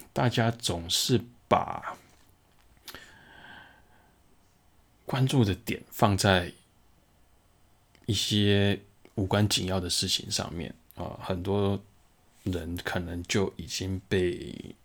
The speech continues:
民粹把自己搞疯了，搞得很矛盾。那总之，多多看看世界吧，世界真的很大，呃，不是像你想象的这样子，也不是像我们，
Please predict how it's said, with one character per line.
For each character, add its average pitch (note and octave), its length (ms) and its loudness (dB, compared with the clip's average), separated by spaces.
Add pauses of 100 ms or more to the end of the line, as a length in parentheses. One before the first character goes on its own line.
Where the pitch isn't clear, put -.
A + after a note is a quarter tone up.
民 F#2 300 -6
粹 F#2 360 2
把 - 200 -10
自 - 120 -6
己 - 300 -12 (140)
搞 - 280 -4
疯 F2+ 560 0
了， - 140 -2 (100)
搞 - 280 -2
得 - 120 -8
很 - 240 -6
矛 - 480 -8 (480)
盾。 - 160 6 (1200)
那 G#2 300 4
总 F2+ 240 -6
之， C#3+ 320 2 (1080)
多 G#2+ 120 -2
多 A2 160 2
看 A#2+ 140 2
看 G#2+ 140 4
世 G#2 160 2
界 F#2+ 220 2
吧， - 180 -10
世 - 200 -6
界 G2 160 0
真 G2 240 0
的 G2 100 0
很 - 180 -8 (160)
大， - 240 -4 (280)
呃， - 120 -10 (720)
不 F#2 180 -4
是 F2 460 0
像 F2 320 0
你 E2+ 80 -4
想 - 220 -6
象 F2 160 -4
的 - 80 -8
这 - 160 -6
样 - 200 -8
子， - 140 -8
也 - 60 -6
不 - 160 -10
是 G2 100 -6
像 F#2 220 -2
我 - 60 -8
们， B1 260 -8